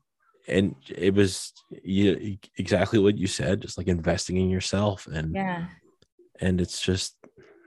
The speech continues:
Speaker 2: And you, and you see so many other rock boat artists, and, and, you know, I don't know all of them personally. I mean, I know them in our
Speaker 1: Yeah.
Speaker 2: community, but I don't pick up the phone and, you know, have heart to hearts with all of them. But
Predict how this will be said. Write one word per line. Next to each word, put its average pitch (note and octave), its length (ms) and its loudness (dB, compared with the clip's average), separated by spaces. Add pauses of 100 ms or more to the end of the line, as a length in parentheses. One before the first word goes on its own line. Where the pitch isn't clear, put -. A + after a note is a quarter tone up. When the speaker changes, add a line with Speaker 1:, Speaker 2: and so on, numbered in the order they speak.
(100)
Speaker 2:
And C#4+ 200 10
you, E4+ 220 8
and D4+ 160 6
you F4 100 4
see F#4+ 220 2
so D#4 220 2
many F4 240 0
other B3+ 260 2
rock A#3+ 260 2
boat A3+ 120 2
artists, A3 400 0
and, A3 220 0
and, G#3 240 2
you G#3+ 60 4
know, G#3 100 4
I G#3 120 4
don't G#3 180 0
know F#3 140 2
all G3 240 4
of F#3 120 0
them F3 380 0 (240)
personally. F3+ 760 0
I - 40 0
mean, G3 140 2
I - 20 2
know B3 240 8
them F#3 320 2
in F#3+ 160 0
our F3 100 6
Speaker 1:
Yeah. A#2 120 8
Speaker 2:
community, F3+ 480 0
but F3+ 120 2
I F3 60 4
don't F3+ 300 0 (420)
pick A#3 160 4
up F#3 140 2
the F#3 80 0
phone F3+ 240 2
and, E3 280 0
you F3 80 4
know, D#3+ 160 2
have F3+ 220 0
heart F3+ 220 6
to F3+ 80 -4
hearts C4 240 -4
with - 100 -2
all F#3 140 6
of F3+ 40 4
them. F#3 120 0
But F#3+ 200 0